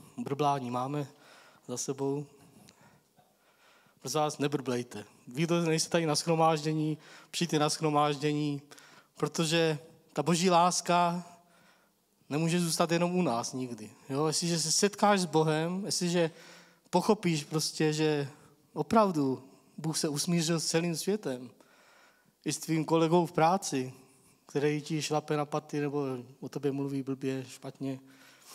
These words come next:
Bůh miluje všechny lidi. Stejně jako nás. Ale my to víme, protože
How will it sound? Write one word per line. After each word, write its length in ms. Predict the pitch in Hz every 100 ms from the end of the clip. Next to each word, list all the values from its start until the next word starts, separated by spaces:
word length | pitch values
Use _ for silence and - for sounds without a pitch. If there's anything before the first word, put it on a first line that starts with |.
| - - - _ _ _ _ _ _ _ _ _ _ _ _ _ _ _ - -
Bůh 180 | 147 147
miluje 320 | 160 165 160
všechny 320 | - 165 165
lidi. 380 | 180 190 135 117 - _ _ _ _ _ _ _ _ _ _ -
Stejně 320 | - 143 151
jako 200 | 151 160
nás. 540 | 160 180 175 - - - _ _ _ _ - - - _ _ _ _ _ _ _ _ _ - - - - _ _
Ale 140 | 127
my 120 | 143
to 100 | 143
víme, 360 | 151 196 180 107 - - -
protože 460 | - - 151 143 143